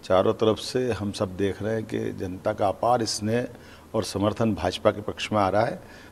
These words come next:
मध्य प्रदेश की इस धरती पर मैं एक बार फिर उनका वंदन करता हूँ, अभिनंदन करता हूँ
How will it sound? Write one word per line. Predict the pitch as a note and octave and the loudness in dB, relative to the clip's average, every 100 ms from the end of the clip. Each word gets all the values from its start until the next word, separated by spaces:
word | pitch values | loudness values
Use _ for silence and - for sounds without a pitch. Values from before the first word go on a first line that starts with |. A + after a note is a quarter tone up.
| - | -6
मध्य | G#2+ A2 | -2 2
प्रदेश | A#2+ | 2
की | - A#2+ | 0 -2
इस | G2 | 0
धरती | G2+ - | 0 0
पर | G#2 A2+ | 0 2
मैं | G#2 G#2+ G#2+ | 2 0 -2
एक | - G2+ F#2+ | -6 -8 0
बार | G#2 G2+ | 0 0
फिर | C#3 | 0
उनका | A2 G#2 G#2 | 0 0 -2
वंदन | F#2 F#2+ G#2 | -2 -2 -4
करता | F#2+ F#2 A#2 | -4 -6 -4
हूँ, | A#2+ | -4
अभिनंदन | F#2+ F#2 F#2+ G#2 | -2 -4 -4 -4
करता | F#2+ F#2 - - | -4 -6 -2 -2
हूँ | - | -2